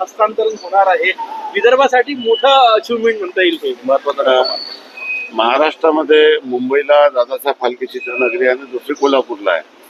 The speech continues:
Speaker 3: आपल्या सर्वांना कल्पना आहे की प्रत्येक राज्याची एक स्वतंत्र चित्रनगरी असते आहे.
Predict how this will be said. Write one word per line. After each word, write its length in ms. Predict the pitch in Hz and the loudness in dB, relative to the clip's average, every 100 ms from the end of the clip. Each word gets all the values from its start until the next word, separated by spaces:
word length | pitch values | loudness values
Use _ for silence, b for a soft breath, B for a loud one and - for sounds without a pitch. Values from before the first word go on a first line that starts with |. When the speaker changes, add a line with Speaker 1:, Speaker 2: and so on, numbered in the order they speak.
| _ - - - | _ -20 -20 -8
Speaker 3:
आपल्या 260 | - 110 143 | -4 0 0
सर्वांना 440 | 135 131 139 147 | 0 0 2 0
कल्पना 440 | 151 143 135 143 143 | 0 -2 -2 -2 0
आहे 100 | 143 | 0
की 260 | - 143 | -2 -4
प्रत्येक 440 | 143 135 - 147 135 | -2 -4 -2 0 2
राज्याची 580 | 120 117 143 139 143 143 | 2 0 0 -2 0 -4
एक 120 | - | -2
स्वतंत्र 480 | 123 - 131 - 139 | -6 -6 -14 -8 -8
चित्रनगरी 640 | - 123 135 131 127 127 | -8 -8 -4 0 2 2
असते 240 | 123 - | 0 2
आहे. 140 | 117 | 4